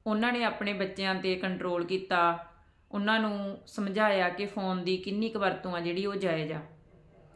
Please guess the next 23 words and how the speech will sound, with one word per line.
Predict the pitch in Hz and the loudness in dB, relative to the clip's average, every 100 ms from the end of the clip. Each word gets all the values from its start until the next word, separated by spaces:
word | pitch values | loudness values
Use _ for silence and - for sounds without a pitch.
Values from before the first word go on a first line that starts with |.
| - - - - - | -20 -20 -20 -20 0
ਕਰੋਨਾ | 247 247 254 | 4 6 6
ਕਾਲ | 254 233 226 | 6 6 6
ਤੋਂ | 226 | 4
ਬਾਅਦ | 220 202 208 | 4 6 6
ਵੀ | 226 240 | 2 0
ਸਕੂਲਾਂ | 233 226 214 202 214 | -4 -4 -2 2 4
ਲਈ | 208 208 214 | 4 2 0
ਈਜ਼ੀ | 190 214 208 | 0 0 0
ਹੋ | 202 | 0
ਗਿਆ | 185 185 | 4 6
WhatsApp | 180 185 185 226 202 | 6 4 2 0 2
ਰਾਹੀਂ | 196 196 196 | 0 0 2
ਕੰਮ | 190 180 | 2 2
ਭੇਜਣਾ, | 175 185 185 180 180 180 - | -2 -2 0 0 -2 -4 -4
ਆਨਲਾਈਨ | 196 190 185 180 180 | 0 2 2 2 2
ਕੰਮ | 185 170 | 0 0
ਭੇਜਣਾ। | 165 196 175 160 156 156 - _ _ _ - | -2 -2 -2 -2 -4 -8 -16 _ _ _ 0
ਇਸੇ | 226 233 262 | 2 4 4
ਲਈ | 247 220 208 202 - _ _ _ _ 226 | 4 2 0 -4 -12 _ _ _ _ 4
ਇਹ | 247 | 4
ਜਿਹੜੇ | 240 240 | 4 4
ਮੋਬਾਈਲ | 247 214 190 185 185 | 4 6 6 6 6
ਆ, | 170 160 | 4 2